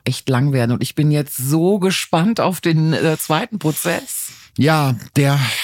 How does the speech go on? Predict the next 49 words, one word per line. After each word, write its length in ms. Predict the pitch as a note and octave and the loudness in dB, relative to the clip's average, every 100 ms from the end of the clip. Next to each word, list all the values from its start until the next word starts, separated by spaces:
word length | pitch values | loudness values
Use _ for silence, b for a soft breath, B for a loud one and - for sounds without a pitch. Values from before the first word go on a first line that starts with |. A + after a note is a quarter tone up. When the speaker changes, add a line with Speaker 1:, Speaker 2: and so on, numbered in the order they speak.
| B B B B B G#2 | B B B B B -2
Speaker 2:
lässt, 640 | A#2+ B2+ - - - - | -2 -2 -4 -8 -6 0
wie 80 | B2 | 0
ich 80 | |
gerade 180 | - A2+ | 0 -2
gesagt 220 | A#2+ A2 | 0 0
habe, 100 | A2+ | 0
ganz 140 | G#2+ G2+ | 0 0
schön 100 | A2+ | -2
auf 120 | F2 | -2
sich 180 | G#2 - | -2 0
warten 260 | G2+ - | -2 2
und 80 | G#2 | 0
startet 420 | - F2+ G2+ G#2+ | 0 -2 0 0
dann 160 | F#2+ F#2+ | 0 0
am 220 | F#2+ F2+ | 0 -2
einunddreißigsten 640 | - G2+ A2 G2+ F#2 - F2 | 0 2 2 0 -2 0 -2
August 260 | G2 - | 0 -2
zweitausendvier, 760 | - F#2 F2 E2 - A#2+ C3+ D3+ | -2 0 0 -4 -2 0 2 0
also 160 | F#2+ | 0
mehr 220 | F#2 G2+ G2 | 0 2 0
als 240 | G#2+ - | -4 -2
drei 260 | G2+ G2+ A#2 | -2 0 0
Jahre, 560 | A#2 G2+ A#2+ G#2+ G2+ B B B B | 2 2 2 2 -2 B B B B
nachdem 460 | F2+ - F2+ F#2 | -4 -2 0 2
der 380 | E2+ D#2+ E2 D#2+ - | 2 0 0 -2 -2
B 100 | D#2+ | -2
G 160 | D#2+ | -2
H 180 | D2+ E2 | -2 -4
das 160 | D#2+ - | -4 -4
erste 320 | D2+ D#2+ - | -6 -4 -4
Urteil 260 | - - - | -4 -4 0
aufgehoben 600 | G#2 B2 - D2 C2+ C2+ | 0 0 0 0 -2 -4
hatte. 300 | C#2+ - A2 B B B B B B | -4 -2 -4 B B B B B B
Vor 180 | - A2+ | 0 2
dem 300 | A2+ A2 A2 | 2 0 0
Gründerzeitgebäude 880 | G2+ A#2+ C#3 - B2+ - G#2 A2 A#2+ | 2 2 2 0 -2 -2 -2 0 0
des 200 | G#2+ - | -2 0
Landgerichts 580 | F#2+ G#2 G2+ G2+ - - | 0 0 -2 -4 -4 -2
Halle 240 | F#2+ A2+ | 0 0
drängen 400 | G#2+ F#2+ G2+ B2 | 0 2 2 2
sich 240 | A2 A2+ - | 0 -2 -2
Journalisten 560 | G2 F#2 F#2 - - | 0 2 0 -2 0
und 160 | G2 F#2 | 0 0
Fernsehteams 760 | - E2+ F2 F2+ - G2 F2+ | 0 -2 0 -4 -2 -2 -2
bekannter 440 | - E2 F2 E2 E2 | -4 -4 -2 0 -2
Sender 360 | D#2 D#2 D#2+ | 0 0 0
und 160 | C2 E2 | -2 -4
Zeitungen. 680 | - - C#2+ - D2+ G2+ G#2+ | -4 -4 -4 -2 0 0 0
Also 440 | D2 D2+ D#2 D2+ | -2 0 0 -2